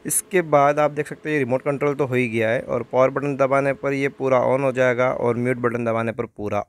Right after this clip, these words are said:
ऑफ, ठीक है। रिमोट ईजीली अवेलेबल है मार्केट में, कहीं से भी आपको अवेलेबल हो जाएगा।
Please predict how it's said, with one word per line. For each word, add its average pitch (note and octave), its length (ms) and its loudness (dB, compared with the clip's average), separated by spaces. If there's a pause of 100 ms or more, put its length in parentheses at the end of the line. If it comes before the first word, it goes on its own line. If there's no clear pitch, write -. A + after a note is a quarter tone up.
ऑफ, F#2 400 -10
ठीक C3 160 -6
है। D3+ 120 2
रिमोट C3 300 0
ईजीली C#3 340 -2
अवेलेबल C#3 440 2
है D3 80 -2
मार्केट C#3+ 340 -6
में, D#3 100 -8
कहीं C3 200 -6
से B2 160 -4
भी A#2+ 80 -2
आपको A#2 280 -4
अवेलेबल A2 440 -2 (100)
हो C3 60 0
जाएगा। F#2+ 420 -8